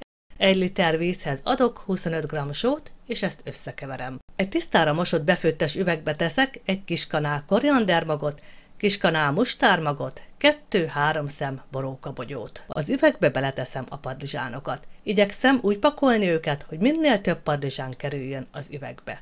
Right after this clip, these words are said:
Mikor ezzel készen vagyok, akkor ráöntöm a felöntő levet, majd lezárom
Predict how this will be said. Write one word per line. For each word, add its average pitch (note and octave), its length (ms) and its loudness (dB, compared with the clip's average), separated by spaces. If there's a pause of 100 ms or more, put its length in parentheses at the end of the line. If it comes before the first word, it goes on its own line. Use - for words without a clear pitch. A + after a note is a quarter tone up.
(120)
Mikor G3 240 4
ezzel E3+ 360 4
készen G#3+ 460 2
vagyok, F3 400 2
akkor D3+ 320 0
ráöntöm D#3 460 2
a C#3 40 -2
felöntő F#3+ 580 2
levet, C#3 400 -4
majd B2+ 160 -8
lezárom C3+ 520 -4